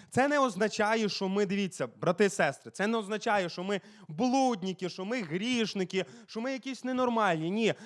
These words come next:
Але коли ми входимо в цю зону, то в цій зоні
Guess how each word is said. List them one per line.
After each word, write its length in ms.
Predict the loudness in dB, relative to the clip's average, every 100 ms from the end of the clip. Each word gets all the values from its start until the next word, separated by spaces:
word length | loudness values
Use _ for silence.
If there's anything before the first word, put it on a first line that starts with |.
| -6
Але 240 | 0 0 0
коли 320 | 2 2 4
ми 100 | 2
входимо 640 | 2 -2 0 2 2 0
в 60 | -2
цю 200 | -2 -4
зону, 560 | 0 2 2 2 0 -2 -18 _
то 120 | 2
в 80 | 2
цій 260 | -2 -2 -2
зоні 580 | 0 2 4 4 0